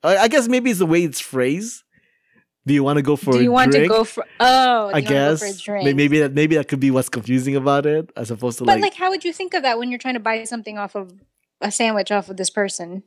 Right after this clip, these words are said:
Speaker 1: I don't know. May-, may-, maybe, maybe she gets asked out a lot, and that this is just her normal <laughs> reaction.
Speaker 2: I hate that though. It's like, <laughs> it's like the douchiest thing a girl can say. Like, "No, sorry, I have a boyfriend."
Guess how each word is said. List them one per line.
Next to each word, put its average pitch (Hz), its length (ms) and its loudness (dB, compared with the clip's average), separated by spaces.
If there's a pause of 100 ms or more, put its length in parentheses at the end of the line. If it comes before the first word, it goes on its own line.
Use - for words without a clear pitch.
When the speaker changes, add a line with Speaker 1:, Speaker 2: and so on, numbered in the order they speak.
(140)
Speaker 1:
I 240 100 0
don't 311 140 0
know. 107 260 -2
May-, 175 160 4
may-, 190 180 4
maybe, 214 560 2
maybe 180 240 2
she 170 100 -2
gets 160 200 0
asked 131 260 0
out 160 180 2
a 226 60 4
lot, 90 280 -6
and 117 360 -6
that 131 160 0
this 139 120 0
is 127 60 -6
just 139 200 -2
her 135 220 2
normal 135 400 0
<laughs> 131 80 2
reaction. 135 460 -2 (1120)
Speaker 2:
I 285 100 2
hate 269 400 0
that 226 260 2
though. 185 240 0
It's 233 240 -6
like, - 420 -10 (180)
<laughs> - 120 -20
it's 285 180 -2
like 349 140 0
the 294 100 2
douchiest 233 520 -2
thing 233 260 -4
a - 20 -8
girl 202 280 0
can 208 200 -4
say. 202 240 -2
Like, 226 300 -8
"No, 240 180 0
sorry, 214 400 0
I 185 80 -4
have 220 120 -8
a 240 80 -4
boyfriend." 165 760 -10